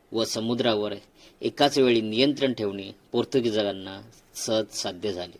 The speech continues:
जहाजाच्या आकाराचा हा सुंदर पण अपरिचित पाणकोट आजही सुस्थितीत उभा आहे. ओहोटीच्या वेळी अलिबागच्या कुलाबा किल्ल्याप्रमाणे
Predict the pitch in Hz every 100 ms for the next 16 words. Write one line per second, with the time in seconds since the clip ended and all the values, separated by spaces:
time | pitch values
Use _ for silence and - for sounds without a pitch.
0 | _ _ - - - - _ - 110 120
1 | 160 160 156 139 120 127 120 120 110 110
2 | 104 123 131 131 127 110 113 110 101 _
3 | _ - 135 135 120 113 113 - 113 104
4 | 107 101 110 113 110 104 101 - 110 -
5 | 98 - 98 98 85 85 - _ _ _
6 | _ - - - 107 113 135 127 131 120
7 | 117 117 107 117 117 117 - 117 104 101
8 | _ _ - 120 131 143 - 117 113 117
9 | 107 101 101